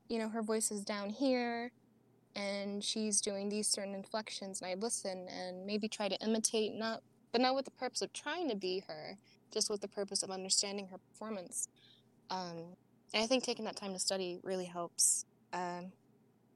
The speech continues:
and now I think about it, I think if you do stuff like D and D, that's really helpful too. It's, it's just taking every opportunity you can to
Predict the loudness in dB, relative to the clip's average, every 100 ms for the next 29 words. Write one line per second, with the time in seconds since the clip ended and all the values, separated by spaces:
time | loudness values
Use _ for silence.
0 | _ _ _ _ _ _ _ -4 4 6
1 | 6 2 0 2 2 2 -2 -6 -12 -8
2 | -8 -4 -4 -4 -6 -8 -6 -6 -4 -4
3 | -4 -4 -6 -4 -4 -4 -6 -4 -6 -2
4 | -2 -2 -6 -14 -20 _ _ _ 4 4
5 | 4 4 6 4 2 0 0 0 0 0
6 | 0 -6 -10 -8 -8 -6 -8 -8 -10 -8